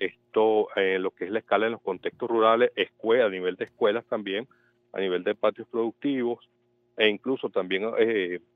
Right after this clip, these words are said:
aplicar estos protocolos a lo que es el contexto urbano.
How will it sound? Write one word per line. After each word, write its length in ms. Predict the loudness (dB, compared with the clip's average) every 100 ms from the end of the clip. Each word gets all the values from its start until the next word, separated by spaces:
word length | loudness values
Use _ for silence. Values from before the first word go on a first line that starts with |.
| -20 _ 0
aplicar 480 | 0 0 -2 4 4
estos 220 | 4 -2
protocolos 680 | -6 -8 -8 -2 -2 0 4
a 120 | 4
lo 100 | 4
que 140 | -2 -8
es 60 |
el 100 | -8
contexto 680 | -8 -10 -4 -4 -4 -18 -20 _
urbano. 440 | -18 -4 -4 -4